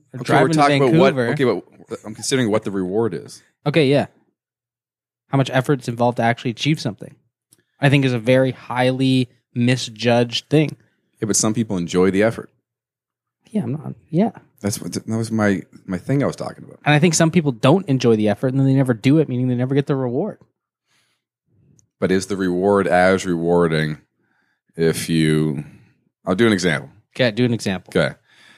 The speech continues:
Speaker 2: My wife and I built our house. We bought the land. We,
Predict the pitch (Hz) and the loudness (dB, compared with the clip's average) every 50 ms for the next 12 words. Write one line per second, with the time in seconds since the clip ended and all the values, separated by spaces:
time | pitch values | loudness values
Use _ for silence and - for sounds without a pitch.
0 | _ _ _ _ _ _ _ _ _ - 95 98 117 120 117 123 123 117 98 - | _ _ _ _ _ _ _ _ _ 2 4 4 6 6 4 4 4 4 4 4
1 | 107 107 117 - - 117 107 95 90 87 90 90 87 - - 87 87 82 - 90 | 4 4 4 4 4 4 6 6 4 4 4 4 2 0 -2 -4 -4 0 2 4
2 | 90 92 - - 92 90 87 87 87 87 87 87 82 87 85 82 76 - - - | 4 4 2 -2 -2 -2 0 0 0 -2 -2 -4 -4 -6 -6 -8 -8 -12 -16 -16
3 | - 76 78 | -12 -12 -10